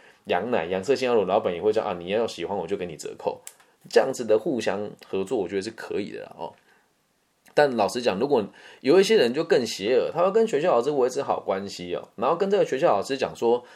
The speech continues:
，“呃，那你以后这个专案就由我来承包。”那承包到什么地步？他承包下来之后，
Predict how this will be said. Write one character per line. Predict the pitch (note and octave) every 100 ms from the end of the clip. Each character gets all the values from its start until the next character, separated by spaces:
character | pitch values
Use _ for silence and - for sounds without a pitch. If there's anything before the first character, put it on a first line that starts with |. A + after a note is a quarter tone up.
| - -
，“呃， | B2 B2+ B2+ B2+ C#3+
那 | G3
你 | C#3+ G2+
以 |
后 | A2 D3+
这 | D3+
个 | C#3+
专 | C#3+
案 | C#3+
就 | C#3+
由 | C#3+ B2
我 | A#2+ F2
来 | F2+
承 | - E2 E2
包。” | E2 E2 F2+ _
那 | F3
承 | F#3 D3+
包 | F#3+ G3+
到 | G3 G#3+ C#3
什 | G#2
么 |
地 | A2+ C#3
步？ | B2 G#2+ -
他 | F3+
承 | F3+ A#2+
包 | C3+ C#3
下 | C#3
来 | G2 F#2
之 | F2+ F#2+
后， | G#2+ E2 A#1+